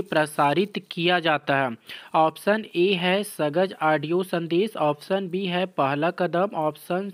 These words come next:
सी है चमकत गति, चकमक गतिविधि, और ऑप्शन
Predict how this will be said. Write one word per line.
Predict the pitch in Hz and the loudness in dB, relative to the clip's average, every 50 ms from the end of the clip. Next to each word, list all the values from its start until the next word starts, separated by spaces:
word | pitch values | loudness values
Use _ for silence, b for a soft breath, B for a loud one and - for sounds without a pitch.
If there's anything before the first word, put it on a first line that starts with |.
| - | -12
सी | - - - 170 196 208 | -12 -6 -4 -4 -2 -2
है | 180 175 180 214 262 - _ _ _ _ _ _ _ _ _ _ _ _ _ _ _ _ - B B B B B B B B B B B B _ | 0 0 0 0 -2 -4 _ _ _ _ _ _ _ _ _ _ _ _ _ _ _ _ -20 B B B B B B B B B B B B _
चमकत | - - 160 151 165 165 - - 202 214 214 - _ _ - - 151 | -2 -2 -2 -2 -2 -6 -2 -2 -2 -2 -2 -6 _ _ -14 -14 -8
गति, | 135 170 165 165 - - 202 220 254 302 - _ _ _ _ _ _ _ _ _ _ _ _ _ _ _ _ _ _ _ _ _ _ _ _ _ - _ _ - | -4 -2 -2 -4 -2 -6 -4 -4 -4 -6 -10 _ _ _ _ _ _ _ _ _ _ _ _ _ _ _ _ _ _ _ _ _ _ _ _ _ -20 _ _ -2
चकमक | - 160 151 - - 170 175 208 214 - _ 202 185 156 | -2 -2 -2 -2 -6 -4 -4 -4 -4 -4 _ -6 -6 -2
गतिविधि, | 139 165 165 160 - 180 170 156 175 170 147 151 170 208 226 | -2 -2 -2 -2 -2 -6 -2 0 0 0 0 -2 -2 0 2
और | 208 175 | 2 4
ऑप्शन | 156 151 151 151 - - 190 196 196 | 4 2 2 0 -2 -4 -2 -2 -2